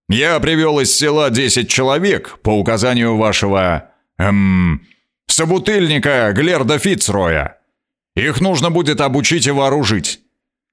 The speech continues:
«Пока приказов никаких», — ответил я. «А вот вооружить и обучить? Начинай обучать сейчас. Деревянные мечи выстрогать нетрудно, потом достанем и настоящие.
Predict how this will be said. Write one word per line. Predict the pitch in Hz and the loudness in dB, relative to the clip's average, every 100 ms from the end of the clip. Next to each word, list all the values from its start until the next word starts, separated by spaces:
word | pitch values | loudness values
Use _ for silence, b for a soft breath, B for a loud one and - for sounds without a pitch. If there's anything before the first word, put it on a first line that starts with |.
| _ _ _ _ | _ _ _ _
«Пока | - - 262 | -4 0 0
приказов | 190 151 151 110 113 | 0 0 0 0 0
никаких», — | 135 147 143 208 139 - - | 0 0 0 0 0 -4 -6
ответил | 85 90 98 92 90 | -4 -2 0 0 0
я. | 87 73 - _ | 0 -2 -8 _
«А | 143 170 | -4 0
вот | 214 | 0
вооружить | 156 170 165 131 185 | 0 0 2 2 2
и | 160 | 0
обучить? | 143 127 110 240 - - - _ _ _ - | 0 0 0 -2 -4 -6 -14 _ _ _ -2
Начинай | 113 - - 233 226 180 | 0 0 0 2 2 2
обучать | 131 135 151 147 | 0 0 0 0
сейчас. | - 139 - 107 80 - - - _ b b b - | 0 -2 0 0 0 -2 -4 -10 _ b b b -4
Деревянные | 76 196 240 254 185 156 | -2 0 0 2 0 0
мечи | 147 151 - 226 175 - | 0 0 0 0 -2 -2
выстрогать | 98 147 185 - 110 104 | -2 0 0 -2 -2 -2
нетрудно, | 110 123 226 233 175 170 131 - _ _ | -2 -2 0 0 0 0 -2 -8 _ _
потом | 220 220 220 180 | -6 -2 0 0
достанем | 127 123 - 185 170 139 | 0 0 -2 -2 0 0
и | |
настоящие. | 139 127 - 117 101 87 - 78 71 85 | 0 0 0 0 2 0 0 -2 -4 -8